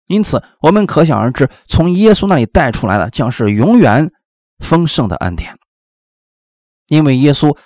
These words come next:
他是我们永远的大祭司，他胜过了死亡，他今天永远活着，所以这就保证了所有相信耶稣的人一直都在神的恩典之下。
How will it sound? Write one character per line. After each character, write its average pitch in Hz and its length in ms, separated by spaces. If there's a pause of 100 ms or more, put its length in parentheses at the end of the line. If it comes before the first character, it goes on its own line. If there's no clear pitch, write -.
(160)
他 160 180
是 156 140
我 104 100
们 98 260
永 160 360
远 90 240
的 82 100
大 92 260
祭 95 200
司， 101 260 (220)
他 117 160
胜 123 260
过 120 140
了 110 100
死 - 240
亡， 107 320 (400)
他 107 140
今 113 180
天 107 220
永 117 260
远 104 220
活 107 340
着， 127 220 (340)
所 175 160
以 147 140 (180)
这 160 100
就 165 120
保 101 300
证 185 120
了 127 100
所 - 160
有 165 160
相 233 320
信 151 220
耶 117 160
稣 143 140
的 123 100
人 104 160 (300)
一 185 340
直 165 300
都 135 260
在 101 180
神 90 220
的 92 80
恩 95 240
典 78 180
之 85 140
下。 - 280